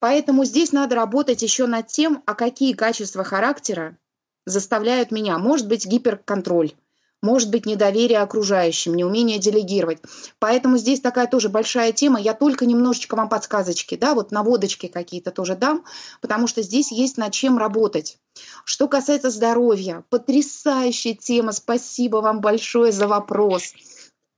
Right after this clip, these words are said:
Объясню, почему. А, десять лет назад, а, в нашей семье мной была разработана система,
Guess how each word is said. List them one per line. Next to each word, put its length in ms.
Объясню, 400
почему. 500
А, 320
десять 360
лет 180
назад, 560
а, 440
в 60
нашей 260
семье 520
мной 380
была 280
разработана 600
система, 840